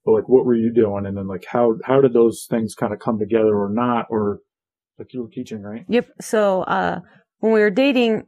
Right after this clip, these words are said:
Speaker 2: I was still in college, and then we got married, I guess, the year after I graduated college. And then I started in, within that year, while we were waiting to get married, I started the credential program and got my credential to teach high school agriculture. So I started, um,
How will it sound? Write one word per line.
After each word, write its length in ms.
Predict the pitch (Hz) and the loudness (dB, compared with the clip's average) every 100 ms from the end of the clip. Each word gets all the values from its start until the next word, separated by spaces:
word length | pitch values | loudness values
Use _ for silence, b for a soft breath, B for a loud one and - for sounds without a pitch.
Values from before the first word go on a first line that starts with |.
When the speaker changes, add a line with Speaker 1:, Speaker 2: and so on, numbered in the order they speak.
| _ | _
Speaker 2:
I 100 | 196 | -4
was 140 | 196 180 | -2 -2
still 180 | 214 | -2
in 80 | 175 | -2
college, 540 | 175 190 165 165 - - | -2 0 0 -2 -6 -14
and 200 | - 196 | -4 -2
then 520 | 196 190 180 175 180 - _ _ - | 0 0 0 -2 -4 -10 _ _ -4
we 100 | 202 | 0
got 160 | 190 | 0
married, 420 | 185 185 185 180 165 | 0 0 2 0 -2
I 100 | 170 | -4
guess, 160 | 180 | -4
the 120 | - 180 | -2 -4
year 200 | 160 160 | -2 -2
after 460 | 165 - - 175 - | -4 -6 -8 -8 -10
I 60 | 190 | -8
graduated 500 | 185 175 - 190 170 | -6 -6 -6 -6 -6
college. 460 | 185 - 180 180 _ _ _ _ _ _ _ | -6 -4 -6 -10 _ _ _ _ _ _ _
And 100 | 202 | -6
then 120 | 202 | -4
I 260 | 202 196 196 | -2 -2 -4
started 640 | 196 - 208 202 196 170 | -4 -2 0 0 -2 -2
in, 280 | - 226 226 | 0 0 0
within 280 | 214 214 233 | -2 0 0
that 240 | 202 170 - _ | 0 -2 -8 _
year, 360 | 202 208 202 180 | -4 0 0 -2
while 340 | 165 175 185 | 0 0 0
we 100 | 180 | 0
were 140 | 170 175 | -2 -2
waiting 260 | 180 175 | -2 -2
to 60 | 180 | -6
get 140 | 170 | -6
married, 220 | 180 185 | -4 -2
I 40 | 180 | -2
started 340 | - 190 180 | -2 -4 -2
the 80 | 170 | -6
credential 400 | 175 175 185 165 | -6 -4 -4 -6
program 400 | - 175 165 175 | -4 -4 -4 -6
and 100 | 170 | -6
got 140 | 165 | -8
my 360 | - 165 165 170 _ | -8 -8 -8 -10 _
credential 480 | - 180 175 - 175 | -8 -4 -4 -8 -8
to 100 | 175 | -8
teach 320 | - 185 170 | -8 -10 -6
high 140 | 180 | -6
school 240 | 170 160 170 | -4 -4 -2
agriculture. 580 | 175 196 269 277 330 320 _ | -4 -4 -4 -2 -2 -4 _
So 300 | - 214 214 | -8 -2 2
I 160 | 196 202 | 2 0
started, 640 | 202 - 226 226 214 190 | -2 -2 0 2 0 0
um, 340 | - 196 175 | -2 -2 -2